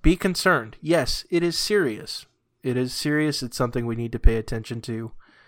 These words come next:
but it's not something to go to extremes, absolute extremes. Um, which I guess technically, you know, a lot of the things that we're seeing right now,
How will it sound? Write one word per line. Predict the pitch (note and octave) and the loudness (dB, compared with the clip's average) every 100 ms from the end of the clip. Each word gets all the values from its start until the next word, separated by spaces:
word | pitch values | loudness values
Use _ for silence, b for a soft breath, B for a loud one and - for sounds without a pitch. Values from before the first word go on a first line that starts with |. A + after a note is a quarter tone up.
| b b - | b b -2
but | A#2+ A2 | 0 0
it's | C3 A#2+ - | -6 -8 -6
not | A#2+ A#2 A#2 A2 | -2 0 -2 -4
something | - - A#2+ - A#2 A2+ | -4 0 0 0 -6 -6
to | A2 - A2 A2 - b b b b b - B2 | -10 -8 -8 -8 -12 b b b b b -10 6
go | C#3+ C#3 | 10 10
to | B2+ | 8
extremes, | A#2 - - B2 B2 A#2 A2 - - | 2 0 -4 -2 -2 -2 -8 -10 4
absolute | D3 C#3 - B2+ A#2 B2+ A#2+ A2+ - | 8 8 8 -4 0 0 0 -4 -14
extremes. | C#3 - - A#2+ A2 G#2+ - - - b b b b b - | -16 -16 -12 -12 -12 -14 -14 -10 -8 b b b b b -4
Um, | B2+ A#2 A2 G#2 G#2+ - _ _ _ _ _ _ | -2 -2 -4 -8 -14 -20 _ _ _ _ _ _
which | C#3 C3 B2 - | 2 2 2 -4
I | C#3+ | -2
guess | D#3+ E3 - | 2 2 4
technically, | - D#3 D3+ C#3+ C3+ B2 B2 - | 2 2 -4 0 2 2 -2 -4
you | B2+ | -4
know, | A#2+ | 0
a | A#2+ | 2
lot | A#2+ B2 | 6 6
of | A#2+ | 4
the | A#2 | 0
things | - B2 - | 0 0 0
that | B2+ | -2
we're | A#2+ | -2
seeing | - D3 C3+ B2+ | -2 0 0 0
right | A#2+ G#2+ | -4 -4
now, | A#2+ A#2+ A#2+ | -4 -2 -2